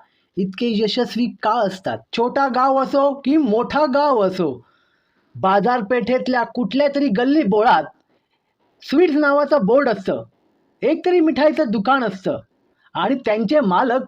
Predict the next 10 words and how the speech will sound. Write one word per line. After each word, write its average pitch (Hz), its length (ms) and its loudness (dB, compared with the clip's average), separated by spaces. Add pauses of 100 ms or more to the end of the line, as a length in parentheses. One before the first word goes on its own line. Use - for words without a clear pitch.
बऱ्यापैकी 277 520 0
कोण 320 260 2
असतात 240 220 -2
मित्रांनो? 220 680 -2
मारवाडी 208 520 2
असतात. 190 300 -4 (500)
बरं, 240 200 2
सोन्या 285 300 0
चांदीची, 240 600 -2
लोखंडपत्र्याची, 214 920 -2